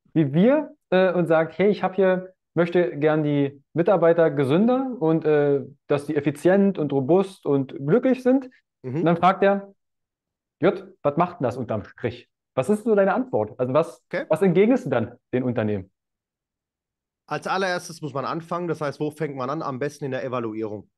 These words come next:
Speaker 2: Einmal erstens aus zwei Gründen. Den Leuten das Gefühl geben und wirklich das Gefühl vermitteln, "Ich bin interessiert an deiner Person, nicht an deiner Personalgruppe, am, an, an der Abteilung, sondern an deiner Person.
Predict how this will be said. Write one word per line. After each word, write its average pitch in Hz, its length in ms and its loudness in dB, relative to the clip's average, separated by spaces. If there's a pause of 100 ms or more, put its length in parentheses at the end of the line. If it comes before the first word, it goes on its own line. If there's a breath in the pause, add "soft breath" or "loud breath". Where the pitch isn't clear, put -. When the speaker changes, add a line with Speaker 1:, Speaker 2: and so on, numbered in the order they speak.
(120)
Speaker 2:
Einmal 170 640 -6
erstens 156 480 -10
aus 123 200 -12
zwei 143 260 -6
Gründen. 113 440 -10
Den 117 120 -8
Leuten 147 260 -6
das 131 160 -12
Gefühl 196 400 -10
geben 190 460 -6 (240)
und 113 160 -12
wirklich 123 180 -8
das - 120 -18
Gefühl - 200 -20
vermitteln, 143 440 -8
"Ich - 200 -16
bin 165 160 -8
interessiert 147 680 -8
an 123 160 -6
deiner 131 240 -6
Person, 131 480 -8
nicht 160 320 -12 (300)
an 127 120 -10
deiner 123 220 -6
Personalgruppe, 123 1080 -8
am, 110 260 -12
an, 110 200 -12
an 120 140 -14
der 107 100 -6
Abteilung, 156 440 -8
sondern 151 160 -6
an 127 60 -8
deiner 117 180 -8
Person. 123 500 -12